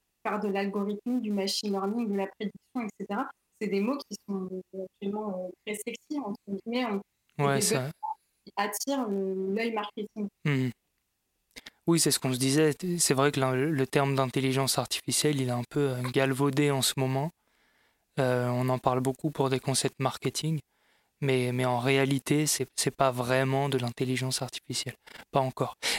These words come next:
Speaker 2: Et, et du coup, alors voilà, donc toi, tu, tu dé-, tu, tu, tu, tu reçois un, une demande d'un client, un besoin, voilà, un cahier des charges, on va dire.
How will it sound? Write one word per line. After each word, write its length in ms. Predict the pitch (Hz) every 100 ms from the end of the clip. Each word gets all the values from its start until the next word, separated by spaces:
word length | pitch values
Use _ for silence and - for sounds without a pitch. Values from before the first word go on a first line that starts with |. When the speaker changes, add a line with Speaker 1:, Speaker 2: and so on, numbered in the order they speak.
| -
Speaker 2:
Et, 220 | 180 185
et 40 |
du 120 | 147 156
coup, 180 | 190
alors 200 | 190 151
voilà, 260 | 131 135 127
donc 220 | - 127
toi, 140 | - 156
tu, 180 | - -
tu 180 | 156
dé-, 220 | 139 151 165
tu, 260 | - 147 139
tu, 320 | - 139 135 -
tu, 140 | 147
tu 140 | -
reçois 500 | 131 143 139 160 151
un, 280 | 147 131 127
une 180 | 127 127
demande 380 | 135 135 139 127
d'un 120 | 123
client, 420 | - 131 127 143
un 80 | 160
besoin, 460 | 127 123 123 127 143
voilà, 220 | 131 127
un 60 | 131
cahier 260 | - 135
des 140 | 131 127
charges, 300 | - 160 165
on 100 | 135
va 120 | 135
dire. 160 | 147